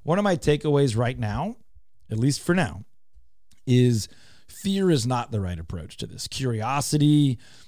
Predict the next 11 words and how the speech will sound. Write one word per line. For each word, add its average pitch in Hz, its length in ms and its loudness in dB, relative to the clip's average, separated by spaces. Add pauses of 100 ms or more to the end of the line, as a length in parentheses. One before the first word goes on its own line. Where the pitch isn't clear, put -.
(200)
uh, 107 380 0
humility 135 960 0 (480)
is 117 180 -2
the 117 100 2
right 117 240 0
approach 113 580 -2
to 110 340 0
the 110 80 0
future 120 360 -2
of 127 80 0
technology, 147 680 -4